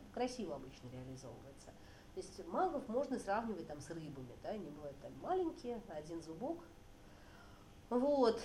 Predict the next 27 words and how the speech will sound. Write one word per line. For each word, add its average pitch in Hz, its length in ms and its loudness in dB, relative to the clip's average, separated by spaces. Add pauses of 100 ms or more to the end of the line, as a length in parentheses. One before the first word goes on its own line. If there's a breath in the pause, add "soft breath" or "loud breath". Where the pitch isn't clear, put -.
(200 loud breath)
Можно, 330 480 6
может 302 420 6
быть 226 180 2
такое, 220 400 4
что 170 160 -2
ты 202 140 -4
читаешь 190 460 2
книжку, 330 520 2 (1600)
и 165 80 2
вдруг 233 260 2
прям 214 240 4
реально 196 460 10
у 165 60 0
тебя 196 180 4
мурашки 185 380 4 (100)
по - 60 -10
спине, 208 420 0
вскакиваешь 208 720 -2
и - 20 -4
бежишь 214 340 -4
что-то 196 320 -8
делать. 135 500 -10 (560)
Можешь. 180 600 0 (540)
Да, 226 120 8
это 320 200 4
такая 214 460 2
вот 160 120 -2